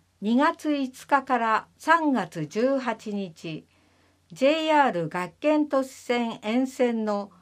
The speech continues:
魅力発掘イベントとして、北河内エリアの沿線五市のスポットを巡るデジタルスタンプラリーを行います。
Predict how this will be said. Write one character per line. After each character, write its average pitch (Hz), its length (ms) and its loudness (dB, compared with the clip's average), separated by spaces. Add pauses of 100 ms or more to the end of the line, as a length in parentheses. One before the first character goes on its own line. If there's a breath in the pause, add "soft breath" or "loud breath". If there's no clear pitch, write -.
(280 soft breath)
魅 214 100 0
力 302 300 4
発 240 320 -4
掘 311 280 -6
イ 302 140 0
ベ 247 180 2
ン 180 100 -6
ト 160 160 -8
と 147 180 -8
し - 180 -18
て、 143 240 -8 (560 soft breath)
北 - 260 0
河 302 280 2
内 294 200 -4
エ 277 180 2
リ 214 160 2
ア 175 80 0
の 160 240 -4
沿 220 240 -2
線 196 520 -6
五 294 160 2
市 269 180 -6
の 170 160 -4
ス - 160 -14
ポ 269 140 4
ッ 269 80 -8 (100)
ト 170 200 -2
を 156 60 -2
巡 160 340 -6
る 165 240 -8 (500 soft breath)
デ 202 140 -2
ジ 240 180 -14
タ 320 140 0
ル 311 120 0
ス - 160 -12
タ 294 160 6
ン 285 80 0
プ 269 180 0
ラ 254 160 4
リ 196 200 -4
ー 156 100 -4
を 147 160 -4
行 180 160 -8
い 165 260 -6
ま 151 180 -6
す。 - 340 -20